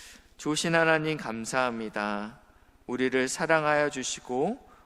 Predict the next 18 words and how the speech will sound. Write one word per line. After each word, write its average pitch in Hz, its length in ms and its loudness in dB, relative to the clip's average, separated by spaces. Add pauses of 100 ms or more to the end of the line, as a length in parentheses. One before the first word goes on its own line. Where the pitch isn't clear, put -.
(120)
우리를 123 380 0
자녀 127 340 -2
삼아 139 340 -2
주시니 131 540 -4 (360)
감사합니다. 104 960 -6 (600)
우리의 131 260 2
어떠함과 135 720 2
상관없이 147 1000 -6 (460)
예수 113 260 -4
십자가의 131 680 0
보혈로 117 520 -2
덮으시고 - 800 -6 (560)
"너는 123 360 0
나의 110 320 2
것이다"라고 123 800 0
말씀하여 120 680 -4
주신 131 340 -10
하나님, 143 560 -4